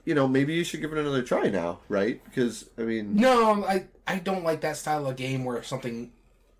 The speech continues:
Speaker 2: you know, acquires another thing
Speaker 1: You like
Speaker 2: and
Speaker 1: Foundations of Rome, right?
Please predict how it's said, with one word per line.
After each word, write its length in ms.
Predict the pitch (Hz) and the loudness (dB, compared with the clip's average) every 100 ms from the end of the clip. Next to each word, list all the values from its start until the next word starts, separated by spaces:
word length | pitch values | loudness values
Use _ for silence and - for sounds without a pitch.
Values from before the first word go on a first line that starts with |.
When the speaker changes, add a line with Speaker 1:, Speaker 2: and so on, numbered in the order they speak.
| - | -4
Speaker 2:
you 120 | 151 | 0
know, 160 | 131 | 0
acquires 640 | 139 135 - 147 147 143 139 | -2 -2 2 2 4 2 0
another 280 | 135 135 131 | -2 -2 -4
thing 200 | 139 135 | -4 2
Speaker 1:
You 80 | 156 | 4
like 60 | |
Speaker 2:
and 80 | 131 | 4
Speaker 1:
Foundations 480 | 143 123 120 123 104 | 4 4 2 0 -4
of 80 | 98 | 0
Rome, 240 | 123 147 | 2 2
right? 260 | 104 120 | 2 -2